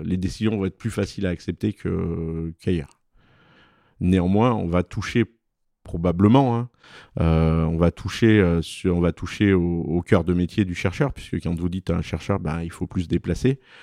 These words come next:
euh, quand son métier c'est de se déplacer sur le terrain, ça va être compliqué.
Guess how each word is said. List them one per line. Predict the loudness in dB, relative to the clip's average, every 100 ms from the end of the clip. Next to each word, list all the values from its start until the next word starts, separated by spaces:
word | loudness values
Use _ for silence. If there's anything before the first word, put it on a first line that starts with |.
| -20 _ -6
euh, | -6 -4
quand | -6
son | -6 -4 0 2
métier | 2 4 2
c'est | 2 -6
de | -6
se | -4
déplacer | -2 -2 -4 -6
sur | -4
le | -4
terrain, | 0 0 0 -2
ça | -8 -10 -6
va | -6
être | -8
compliqué. | -10 -10 -8 -8